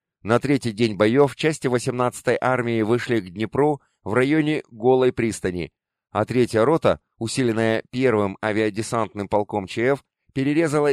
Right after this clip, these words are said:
единственное шоссе у Цурюпинска. Почему в таком порядке? Первой высадилась третья рота и обеспечила прием первого полка. Им навстречу пробивалась четырнадцатая гвардейская стрелковая дивизия восемнадцатой армии.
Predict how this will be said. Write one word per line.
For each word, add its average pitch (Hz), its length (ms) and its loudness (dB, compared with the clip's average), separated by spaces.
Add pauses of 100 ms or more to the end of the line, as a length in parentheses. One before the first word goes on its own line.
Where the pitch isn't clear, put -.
единственное 131 880 -2
шоссе 127 480 -2
у - 80 -6
Цурюпинска. 90 680 -4 (520)
Почему 139 340 -2
в 127 60 -6
таком 139 240 0
порядке? 139 440 0 (480)
Первой 165 420 4
высадилась 139 600 0 (100)
третья 127 500 2
рота 143 380 2 (240)
и 123 120 2
обеспечила 139 580 2
прием 113 360 0
первого 107 340 4
полка. 85 460 0 (400)
Им 165 220 2
навстречу 139 580 0
пробивалась 123 560 0
четырнадцатая 123 720 -2
гвардейская 113 600 0
стрелковая 110 560 -2
дивизия 110 480 -2
восемнадцатой 101 640 -4
армии. 76 480 -2